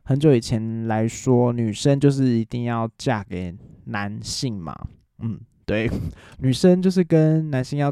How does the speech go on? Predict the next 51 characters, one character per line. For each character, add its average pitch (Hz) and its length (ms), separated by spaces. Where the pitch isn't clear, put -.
共 160 120
组 113 120
一 - 20
个， - 160
一 120 80
个 113 160
家 120 320
庭， 98 320
那 139 140
女 107 160
生 123 340
就 123 100
是 123 120
会 120 160
变 120 160
成 107 100
说 117 280
夫 117 380
家 110 300
的 101 240
姓， 107 340
这 113 80
样 113 80
就 120 80
变 143 220
成 135 100
夫 131 240
家 127 220
的 120 80
人 71 320
啦。 87 160
那 147 100
这 156 80
样 147 140
子， 127 100
等 120 300
到 170 140
时 156 100
候 151 200
这 151 120
个 139 80
女 117 100
生 123 220
过 135 180
世 123 200
呢， 110 200
她 117 160
的 101 240
儿 107 240
子 104 280
啊， 95 380